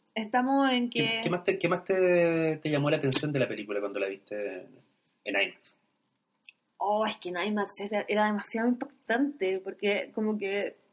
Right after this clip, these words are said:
Speaker 1: uno en general no disfruta tanto el tres D, pero en esta, en esta ocasión era como que estaba todo tan, tan bien ejecutado.
Speaker 2: Mm.
Speaker 1: Eso era como que está,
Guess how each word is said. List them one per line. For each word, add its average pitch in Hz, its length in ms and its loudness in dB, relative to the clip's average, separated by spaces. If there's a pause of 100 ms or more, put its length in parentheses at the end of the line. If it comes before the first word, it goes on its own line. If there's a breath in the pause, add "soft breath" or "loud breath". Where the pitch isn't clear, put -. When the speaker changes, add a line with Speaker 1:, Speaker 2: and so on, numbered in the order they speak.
(100)
Speaker 1:
uno 240 180 2
en 269 100 4
general 254 400 2
no 302 80 0
disfruta 202 400 0
tanto 220 260 -2
el 240 100 -4
tres 254 320 2
D, 294 320 2
pero 214 440 0
en 220 220 -4
esta, 247 200 -2
en 220 200 -4
esta 233 200 -4
ocasión 226 360 -4
era 208 220 -2
como 208 180 -4
que - 80 -18
estaba 220 380 0
todo 240 340 0 (960 soft breath)
tan, 320 160 6 (800)
tan 320 240 4
bien 370 180 2 (480)
ejecutado. 233 920 2 (260)
Speaker 2:
Mm. 117 280 2
Speaker 1:
Eso 277 260 2
era 302 200 4
como 226 180 0
que - 240 0
está, 240 480 2